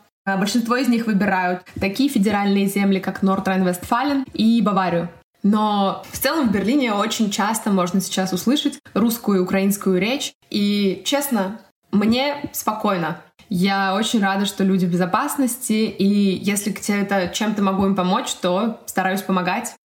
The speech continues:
Даже если это иногда какое-то простое, помочь им найти нужную станцию метро или подсказать куда-то дорогу, когда видно, что эта помощь, возможно, будет полезна, скажу так. Миллион человек.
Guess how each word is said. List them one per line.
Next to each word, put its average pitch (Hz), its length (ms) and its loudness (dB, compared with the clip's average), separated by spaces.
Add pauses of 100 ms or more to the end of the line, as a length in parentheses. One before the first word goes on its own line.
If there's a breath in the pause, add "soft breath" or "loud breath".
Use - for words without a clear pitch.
(180)
Даже 220 260 0
если 190 260 0
это 196 220 0
иногда 180 500 0
какое-то 185 440 -2
простое, 190 840 -2 (300)
помочь 196 360 0
им 175 280 0
найти 190 340 0
нужную 202 380 2
станцию 185 420 -2
метро 175 520 0 (100)
или 165 320 0
подсказать 175 520 -2
куда-то 170 340 0
дорогу, 202 600 0 (180)
когда 196 280 2
видно, 208 320 4
что 185 640 -2 (260)
эта 214 180 -2
помощь, 202 280 2
возможно, 185 460 0
будет 170 320 0
полезна, - 460 -4 (400)
скажу 165 360 -4
так. - 340 -8 (800)
Миллион 220 380 2
человек. 180 420 -2